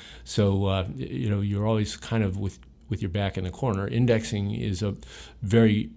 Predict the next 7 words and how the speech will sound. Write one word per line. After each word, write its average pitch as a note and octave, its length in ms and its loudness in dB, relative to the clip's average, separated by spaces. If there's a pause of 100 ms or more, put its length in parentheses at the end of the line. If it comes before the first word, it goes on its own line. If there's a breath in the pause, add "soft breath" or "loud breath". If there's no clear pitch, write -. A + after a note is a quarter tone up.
(240)
good B2 220 2
strategy G2 440 0
and F#2+ 80 0
appropriate A2 380 -2
for - 100 -6
most G2+ 300 0
investors, G#2 640 0